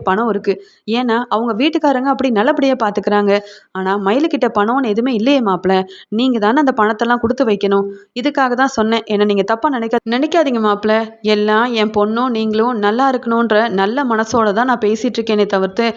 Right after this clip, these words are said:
உங்களை நான் தப்பாலாம் பேசலைன்னு சொல்லும்போது இங்க சரவணனுக்கு எதுவுமே பேச முடியல. கொஞ்ச நேரம் யோசிக்கிறாரு. இங்க அத்தை சொல்றதும் சரிதான். இங்க தங்கமயில் கிட்ட பணம் இல்லாம இருக்க போய் தான்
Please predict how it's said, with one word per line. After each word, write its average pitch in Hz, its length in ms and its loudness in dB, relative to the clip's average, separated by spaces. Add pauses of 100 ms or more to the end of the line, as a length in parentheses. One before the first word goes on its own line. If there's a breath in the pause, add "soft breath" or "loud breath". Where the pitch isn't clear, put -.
(300 loud breath)
உங்களை 247 300 2
நான் 220 260 0
தப்பாலாம் 277 500 0
பேசலைன்னு 233 480 0
சொல்லும்போது 196 440 2 (360 loud breath)
இங்க 220 200 -2 (160)
சரவணனுக்கு 254 560 0
எதுவுமே 208 320 0
பேச 220 320 0
முடியல. 208 360 2
கொஞ்ச 196 220 0
நேரம் 214 300 0
யோசிக்கிறாரு. 202 580 2 (480 loud breath)
இங்க 202 280 -2
அத்தை 170 360 0
சொல்றதும் 277 360 2
சரிதான். 220 420 0 (200)
இங்க 214 160 -4
தங்கமயில் 262 540 -2
கிட்ட 240 220 0
பணம் 233 300 0
இல்லாம 254 280 0
இருக்க 233 200 0
போய் 220 220 0
தான் 214 220 2